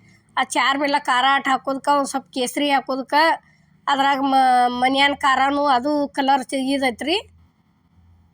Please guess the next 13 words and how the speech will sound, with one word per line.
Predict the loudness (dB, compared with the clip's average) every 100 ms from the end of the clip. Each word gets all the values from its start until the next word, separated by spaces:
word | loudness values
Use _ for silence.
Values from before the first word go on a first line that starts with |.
| _ _ _ _ _ _ _ _ _ _ _ _ -10
ಭಾರಿ | 0 2 2 2
ಮಸ್ತ್ | 2 0 -2
ಆಕ್ಕವ್ರಿ. | 0 0 2 2
ಇಂಥ | 0 0
ಉಪ್ಪಿನಕಾಯಿ | 0 0 -2 -2 2 2
ಅಟ್ಟಿದ್ದು | 2 -4 -4 0
ಅಂದ್ರೆ | 0 2 0
ಊಟದ | 0 -4 -6 -4
ಜೊತೆ | -4 -4 -2 -2
ಮತ್ತೊಂದು | 0 -2 -2 -4 -2
ರೊಟ್ಟಿ | -4 -4 -6
ಹೆಚ್ಚಿಗೆ | -6 -4 -4 -4 -2 -2 0 -2
ತಿನ್ಬೋದ್ರಿ. | -2 -6 -4 -4 -2 -4